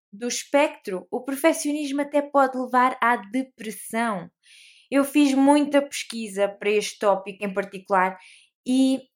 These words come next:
eu nem conseguia acreditar em tudo o que estava a ler.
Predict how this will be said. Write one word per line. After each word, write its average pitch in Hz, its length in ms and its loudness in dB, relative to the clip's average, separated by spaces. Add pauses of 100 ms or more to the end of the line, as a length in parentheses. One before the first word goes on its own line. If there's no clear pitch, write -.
(120)
eu 247 160 10
nem 311 160 4
conseguia 294 520 4
acreditar 262 920 2
em 254 240 0
tudo 277 280 2
o 262 40 -4
que - 60 -8
estava 233 320 4
a 220 80 8
ler. 170 220 0